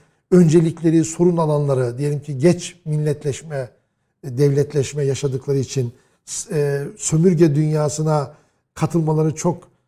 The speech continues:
e, geç dönemde olduğu için öncelikleri farklıdır onların, dertleri farklıdır. Fransızların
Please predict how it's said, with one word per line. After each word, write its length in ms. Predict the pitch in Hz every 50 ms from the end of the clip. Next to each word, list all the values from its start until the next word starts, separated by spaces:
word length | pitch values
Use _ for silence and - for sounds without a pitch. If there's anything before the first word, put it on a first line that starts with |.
| _ _ _ -
e, 60 | 160
geç 360 | 131 120 151 180 175 180 -
dönemde 320 | 175 156 151 151 147 143 147
olduğu 280 | 143 139 139 127 139
için 400 | 135 127 - - 143 135 117 107 - _ _ _ _ _ _ -
öncelikleri 580 | 180 180 175 170 202 180 185 190 202 180 180
farklıdır 460 | 175 147 143 131 - - 127 117 123
onların, 420 | 123 120 120 117 120 143 214 233 180
dertleri 360 | 156 143 - - - 156 165
farklıdır. 540 | 123 113 123 117 98 131 139 190 233 226 - - _ _ _ _
Fransızların 800 | - 262 - - 254 - 233 220 190 220 220 214 214 208 214